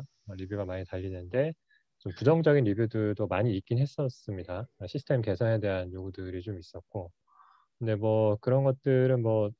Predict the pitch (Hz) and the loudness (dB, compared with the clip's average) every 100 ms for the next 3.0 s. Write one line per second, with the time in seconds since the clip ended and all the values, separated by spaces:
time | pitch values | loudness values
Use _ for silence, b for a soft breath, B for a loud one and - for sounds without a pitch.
0 | _ 139 131 120 107 101 - 127 120 113 | _ -4 -2 0 0 -2 -2 0 0 -2
1 | 120 113 104 b b _ 107 - 139 131 | 0 0 0 b b _ -4 2 2 4
2 | 170 107 110 120 110 107 98 90 90 90 | 4 4 4 2 0 0 0 0 -4 -8